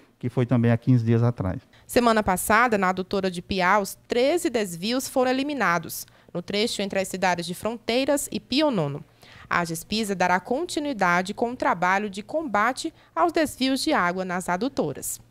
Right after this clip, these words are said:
Speaker 1: Vários desvios, treze pelo menos, sendo sete de grande porte.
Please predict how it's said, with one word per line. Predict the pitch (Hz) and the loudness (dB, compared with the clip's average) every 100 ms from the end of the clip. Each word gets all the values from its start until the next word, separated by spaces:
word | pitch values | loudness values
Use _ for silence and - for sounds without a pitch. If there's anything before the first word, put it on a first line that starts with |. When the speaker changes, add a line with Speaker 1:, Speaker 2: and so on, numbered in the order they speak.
| - - - _ | -20 -20 -20 _
Speaker 1:
Vários | - 113 131 131 | -2 2 4 4
desvios, | 123 104 104 120 120 110 - | 2 2 2 4 4 0 -4
treze | - 117 131 127 123 - | 0 4 6 4 0 -4
pelo | 117 107 | -2 2
menos, | 110 120 | 4 2
sendo | - - 123 | 0 4 4
sete | 110 - 131 131 | 4 2 0 2
de | 127 | 0
grande | 123 117 113 | 4 4 2
porte. | - 107 120 127 | 2 4 4 0